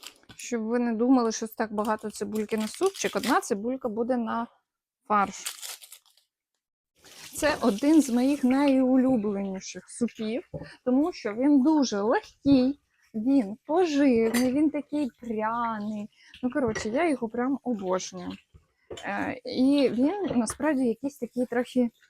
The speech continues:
літній. Хоча з гречкою. Все, помили. Тепер нарізаємо.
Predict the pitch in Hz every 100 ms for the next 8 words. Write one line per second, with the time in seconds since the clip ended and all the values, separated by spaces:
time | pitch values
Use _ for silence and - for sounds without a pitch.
0 | _ _ _ - 226 226 214 - 202 190
1 | 202 - _ _ _ _ _ _ _ -
2 | - - _ - 220 - 262 262 214 214
3 | 247 233 202 208 - - 202 208 - _
4 | _ _ _ - - _ _ _ _ _
5 | - - 415 440 240 220 240 392 480 508
6 | 494 _ _ _ _ - - _ _ _
7 | _ _ - _ _ _ _ _ _ _
8 | _ _ - 220 277 370 - 247 277 381
9 | 403 392 392 392 349